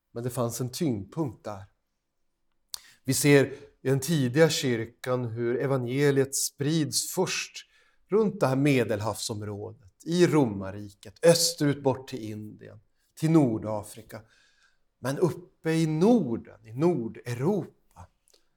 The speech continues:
dit tog det ett tag innan evangeliet nådde. Senare har man tänkt sig att,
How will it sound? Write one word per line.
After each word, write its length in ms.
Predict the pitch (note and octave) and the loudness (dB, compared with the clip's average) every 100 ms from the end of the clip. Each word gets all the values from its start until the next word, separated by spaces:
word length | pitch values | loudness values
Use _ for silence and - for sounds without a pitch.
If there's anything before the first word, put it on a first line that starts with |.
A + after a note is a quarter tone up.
| _ _ _ _ _ | _ _ _ _ _
dit 280 | - C#3 D3 | -8 -8 -8
tog 300 | - E3+ A#3+ | -4 -4 -4
det 80 | - | -6
ett 160 | - - | -12 -10
tag 440 | F2+ D#2+ G#2 - _ | -8 -8 -10 -20 _
innan 320 | - B2 A#2+ A#2 | -8 -6 -6 -6
evangeliet 800 | A2 G2 E2+ E2+ E2+ F2+ F2 - | -6 -6 -8 -12 -12 -14 -18 -10
nådde. 500 | A2+ D#2+ D#2+ A2 G2+ _ _ _ _ _ _ _ _ _ _ _ _ _ _ _ _ _ | -10 -10 -14 -18 -20 _ _ _ _ _ _ _ _ _ _ _ _ _ _ _ _ _
Senare 560 | - D#3 B2 A2 C#3+ F3+ | 0 4 4 2 2 2
har 140 | D3 | 2
man 180 | C3 A2 | 0 0
tänkt 380 | A2+ G#2+ G2+ - | -4 -6 -8 -12
sig 180 | - | -10
att, 160 | A2 - | -10 -12